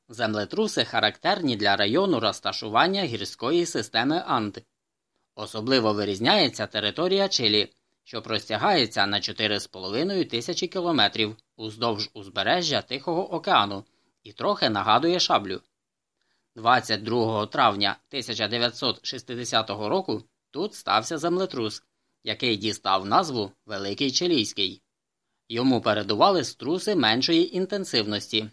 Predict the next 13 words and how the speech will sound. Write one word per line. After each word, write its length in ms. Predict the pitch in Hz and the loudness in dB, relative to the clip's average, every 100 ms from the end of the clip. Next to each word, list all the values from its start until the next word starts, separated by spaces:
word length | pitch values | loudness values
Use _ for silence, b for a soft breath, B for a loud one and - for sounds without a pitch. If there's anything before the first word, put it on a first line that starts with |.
| - | -14
в 160 | 101 | -20
провінції 760 | - 104 98 104 107 143 156 - | -10 -6 -4 -4 -2 0 0 0
Арауко, 600 | 156 180 147 101 98 - _ _ _ | -2 0 0 -2 -6 -8 _ _ _
відзначені 760 | 107 107 110 190 - 143 107 - - | -16 -14 -2 0 0 0 0 -2 -6
двадцять 480 | 107 175 - 120 | 0 0 -2 -6
першого 420 | - 101 - 151 165 | -2 -2 -2 -4 -2
травня. 460 | 160 98 95 - - _ _ _ _ _ _ _ | 2 2 0 -6 -10 _ _ _ _ _ _ _
Зв'язок 640 | 107 123 151 147 120 - | -10 -2 0 2 -2 -4
із 120 | 123 | -14
південними 640 | - 147 131 131 110 110 107 | -10 -8 0 2 2 2 2
районами 520 | 120 110 110 104 98 | 4 4 4 0 0
Чилі 300 | - 208 120 | 0 2 0
урвався, 680 | - 175 139 101 - 98 | -2 2 2 2 0 -6